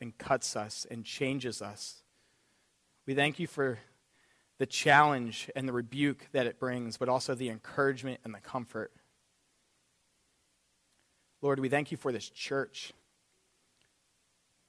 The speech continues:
We thank you for Tim and for Josh and Josh and the elders and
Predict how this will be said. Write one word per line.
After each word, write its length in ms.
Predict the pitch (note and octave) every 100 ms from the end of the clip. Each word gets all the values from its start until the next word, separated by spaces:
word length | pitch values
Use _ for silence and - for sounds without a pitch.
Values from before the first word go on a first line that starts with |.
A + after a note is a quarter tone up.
| _
We 100 | C3
thank 220 | C3+ C3+ D3
you 60 |
for 120 | -
Tim 540 | A#2 - C#3+ C3+ A#2+ A2 - -
and 120 | A#2
for 100 | B2
Josh 480 | A2+ B2 B2 A#2 -
and 100 | A2+
Josh 440 | A2+ A#2+ A#2 -
and 100 | A2+
the 100 | A2
elders 480 | B2 C3 B2 A2 G#2+
and 160 | A2